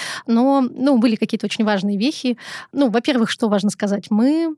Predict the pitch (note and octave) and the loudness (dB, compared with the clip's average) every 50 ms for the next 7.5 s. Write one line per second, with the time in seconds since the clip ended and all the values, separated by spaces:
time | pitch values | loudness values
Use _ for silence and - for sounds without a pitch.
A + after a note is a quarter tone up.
0 | _ _ - A#3 A3 G#3 A#3+ G#3+ G#3+ - - G3+ F#3 G3+ F#3 G3 F#3+ - - - | _ _ -4 -4 0 2 2 2 2 2 2 0 2 2 0 0 0 -2 -2 -6
1 | G3+ F#3+ E3+ G3+ G3 - - - G#3 G3 F3 - - - - A3+ G#3 G#3+ A#3 B3 | -6 -4 -2 -4 -4 -4 -6 -6 -4 -4 -6 -8 -10 -8 -2 0 2 4 4 4
2 | B3+ C4 - B3 G#3 G#3 A3 A3+ A3 G#3 - - - G3+ G3+ G3+ G#3 G3 A3 G#3 | 2 2 0 -2 -2 -2 0 0 0 -2 -2 -2 -4 -2 -2 -2 -4 -6 -6 -8
3 | A3 A3+ G#3+ - - - A3 A3 G3 - - - - A#3+ G3 G3 A3+ A#3+ - A#3 | -8 -8 -10 -10 -10 -8 -8 -8 -8 -10 -12 -10 -10 -8 -8 -6 -6 -4 -6 -4
4 | - A3+ G#3+ G3 D4+ F4 - - - B3 A3 A3+ B3 - - A3+ G3 B3+ B3 - | -4 -4 -2 -2 -4 -4 -6 -6 -4 -2 0 0 -2 -2 -2 -4 -4 -4 -4 -4
5 | A#3 G3+ G3+ G3+ A3 C#4+ D#4 - A#3+ - - B3 A#3 A3 - - - - - - | -4 -2 0 0 0 0 -2 -4 -10 -6 -2 -2 -2 -2 -4 -12 -16 -14 -14 -14
6 | - - _ - A#3+ D#3+ A3 A3 A#3+ C4 A#3+ G3+ G3 A3 - - G#3 G#3+ G#3+ A3 | -16 -16 _ -8 -6 -4 -2 -2 -2 0 -2 -2 -6 -6 -8 -6 -4 -2 -2 -2
7 | F#3+ G#3+ - - - - A3 G#3 G3+ - | -4 -4 -8 -8 -8 -6 -6 -6 -6 -8